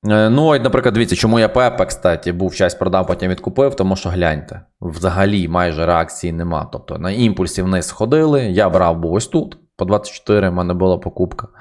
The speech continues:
Вона сходила, була по двадцять два там з половиною, ну мені пофіг. Я відкупив там свою частину, і гляньте, він навіть сюди не сходив. Дивіться, де була альта просто. Гляньте просто, де альта була. На максимальному об'ємі. І ще один момент, дивіться, показую просто елементарну річ. Просто.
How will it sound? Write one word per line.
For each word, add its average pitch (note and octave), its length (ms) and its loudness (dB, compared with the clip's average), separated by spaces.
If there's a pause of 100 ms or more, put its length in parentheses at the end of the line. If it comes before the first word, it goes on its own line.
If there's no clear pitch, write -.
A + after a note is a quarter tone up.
(320)
Вона D4+ 140 2
сходила, E3 380 2
була A#2+ 180 2
по A2 100 0
двадцять G#2+ 300 0
два E3+ 220 2
там B2+ 180 0
з - 20 -6
половиною, A2+ 380 2
ну A#2 60 2
мені B2+ 220 2
пофіг. D#2 400 -2
Я G2+ 160 4
відкупив G2+ 440 0
там F2 120 0
свою F#2+ 260 0
частину, C3 540 -2 (280)
і G#2 340 4
гляньте, A2 380 4
він G#2 140 4
навіть G2+ 220 2
сюди F#2+ 180 0
не F#2 100 0
сходив. D#2 440 -6
Дивіться, F#2+ 280 -2
де F#2 120 2
була E2+ 320 0
альта F#2 500 -4
просто. - 480 -10
Гляньте E2+ 400 -2
просто, - 280 -14
де D#2 120 -4
альта D#2 320 -4
була. D#2 420 -4 (380)
На G#2 80 2
максимальному A2+ 440 2
об'ємі. C#3 320 4
І B2 80 2
ще C3+ 180 2
один A#2 160 2
момент, D#3 260 0
дивіться, B2 260 0
показую G2+ 420 0
просто - 440 0
елементарну B2 680 2
річ. D2+ 320 -10 (140)
Просто. - 380 -4